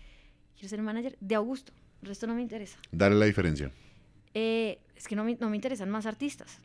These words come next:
Speaker 1: no me interesa como, no sé, yo, o sea, me veo creciendo de la mano de Augusto y con Augusto. Todo lo demás, no, o sea,
Speaker 2: No, pues
Speaker 1: creo
Speaker 2: yo me
Speaker 1: que
Speaker 2: imagino que si usted en algún momento fue el manager de U two,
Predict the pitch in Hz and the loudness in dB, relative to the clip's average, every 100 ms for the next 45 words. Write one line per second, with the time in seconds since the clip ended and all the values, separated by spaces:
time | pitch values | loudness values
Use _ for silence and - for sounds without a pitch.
0 | - - 202 208 220 254 247 196 196 226 | -20 -6 -2 0 2 2 0 0 -4 0
1 | 247 247 190 160 160 147 - 247 180 - | 2 2 2 0 -4 -8 -4 -4 -4 -8
2 | - - - - 226 233 240 233 226 - | -10 -20 -20 -6 2 4 6 6 4 4
3 | 349 285 - 240 240 262 262 247 233 202 | 2 2 0 0 2 0 0 0 0 2
4 | 208 208 254 311 190 190 233 - 311 - | 2 2 2 2 0 -2 -8 -6 -8 -4
5 | 247 160 170 277 - - - _ - 226 | -4 -4 -8 -10 -12 -20 -20 _ -6 -2
6 | 226 254 277 175 175 - - - - - | -2 -2 -2 -4 -10 -18 -20 -20 -20 -20
7 | - - - - - - - - 190 196 | -18 -16 -16 -16 -18 -20 -14 -8 -4 -4
8 | - - 196 175 - - - - - - | -6 -8 -6 -6 -6 -12 -10 -6 2 4
9 | 214 107 143 156 131 131 160 170 127 101 | 6 8 10 10 10 8 10 8 8 2
10 | - 110 117 131 151 151 151 151 - 139 | 6 6 8 8 10 10 10 8 12 12
11 | 139 139 135 135 135 135 131 117 98 78 | 12 10 10 10 12 10 10 8 8 4
12 | - - - - - - 110 127 127 139 | -8 -20 -20 -20 -20 0 10 12 12 12
13 | 131 143 | 12 12